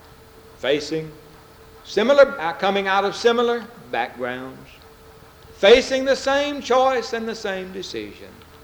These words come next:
and realize that one of them, through a giving of himself, has become the foundation on which our faith is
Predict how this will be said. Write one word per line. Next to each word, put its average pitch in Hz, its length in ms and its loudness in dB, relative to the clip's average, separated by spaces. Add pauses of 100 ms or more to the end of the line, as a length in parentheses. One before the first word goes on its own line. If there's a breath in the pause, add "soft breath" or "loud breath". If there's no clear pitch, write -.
(920)
and 110 120 -16
realize 107 760 -4
that 113 140 -6 (120)
one 269 220 -8
of 123 160 -12
them, 104 260 -8 (1300)
through 151 360 0
a 147 160 -4 (140)
giving 254 520 -2
of 233 120 -12
himself, 208 500 -10 (1120)
has 123 240 -6
become 135 520 -6
the 131 120 -4
foundation 185 760 -6
on 190 160 -8
which 185 280 -8
our 165 220 -6
faith 180 480 -8
is 139 100 -18